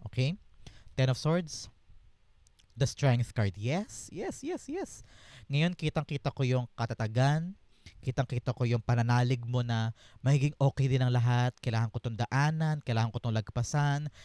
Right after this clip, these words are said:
kailangan ko tong tiisin, kailangan ko tong ilakad, igapang, no? So, yung, yung katatagan, yung strength, yung power mo, yung tapang mo,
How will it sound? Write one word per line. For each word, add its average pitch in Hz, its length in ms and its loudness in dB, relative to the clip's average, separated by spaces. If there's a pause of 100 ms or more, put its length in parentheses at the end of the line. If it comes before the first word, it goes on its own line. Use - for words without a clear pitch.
(160)
kailangan 123 240 2
ko - 80 -6
tong 120 160 -2
tiisin, 160 720 -2 (320)
kailangan 120 400 2
ko 123 120 -4
tong 117 440 -4 (240)
ilakad, 139 640 4
igapang, 127 560 2
no? 185 240 -2
So, 175 320 2 (320)
yung, 170 480 4
yung 147 400 2 (360)
katatagan, 123 720 4
yung 120 200 -8
strength, 123 720 0
yung 113 200 -4
power 113 520 4
mo, 113 80 -4
yung 110 200 -2
tapang 117 480 2
mo, 110 280 -4